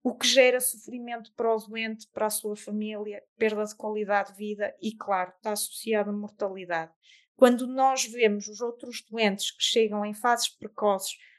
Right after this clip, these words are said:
a quem nós podemos oferecer um tratamento radical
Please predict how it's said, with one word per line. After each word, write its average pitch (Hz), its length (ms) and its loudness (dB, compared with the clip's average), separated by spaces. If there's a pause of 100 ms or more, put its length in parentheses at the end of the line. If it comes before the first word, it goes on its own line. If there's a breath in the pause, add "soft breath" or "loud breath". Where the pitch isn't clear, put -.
(140 soft breath)
a 220 120 2
quem 262 180 6
nós 277 240 0
podemos 262 1040 0
oferecer 262 640 -2
um 262 120 -6
tratamento 254 640 -6
radical 240 880 2